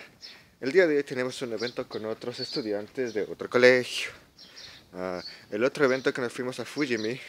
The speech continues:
el vi-, lo, subí ese video, se llama Paseamos por Fujimi en, en Kioto. Eh, es, eh, todas ellas eran estudiantes de un colegio mixto, ah, llamado Sen-,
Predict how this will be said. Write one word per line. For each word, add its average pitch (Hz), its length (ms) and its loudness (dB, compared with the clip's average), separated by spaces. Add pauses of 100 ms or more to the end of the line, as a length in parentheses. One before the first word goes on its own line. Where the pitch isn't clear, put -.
(120)
el 90 560 -4 (260)
vi-, 92 160 -6 (100)
lo, 92 140 -6 (140)
subí 117 320 -2
ese 110 180 0
video, 104 340 0 (680)
se 98 100 -4
llama 92 300 -2
Paseamos 110 360 -2
por 107 120 -8
Fujimi 101 540 -6
en, 90 160 -8 (1000)
en 92 360 -10 (320)
Kioto. 104 340 0 (600)
Eh, 98 280 -2 (1400)
es, - 600 2 (100)
eh, 110 240 0
todas 143 300 -2
ellas 131 220 2
eran 120 160 0
estudiantes 113 640 -6 (320)
de 95 160 -8
un 104 80 -6
colegio 101 360 -4
mixto, 107 540 -4
ah, 87 260 -4 (400)
llamado 98 280 -4
Sen-, 120 600 2